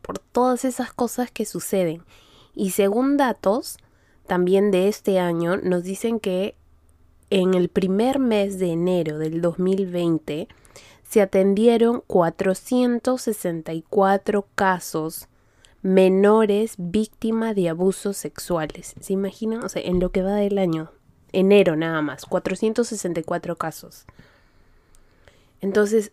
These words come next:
¿a dónde estamos parando? O sea, se supone,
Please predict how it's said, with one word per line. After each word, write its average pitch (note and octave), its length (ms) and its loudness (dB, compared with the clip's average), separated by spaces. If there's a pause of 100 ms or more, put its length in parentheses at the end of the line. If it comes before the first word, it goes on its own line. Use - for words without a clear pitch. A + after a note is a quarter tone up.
(100)
¿a F#3 160 -2
dónde C#4+ 680 2
estamos G3+ 600 -6
parando? F#3 440 -2
O E3+ 40 -4
sea, F#3+ 160 -2 (600)
se G#3+ 160 -6
supone, C4 540 0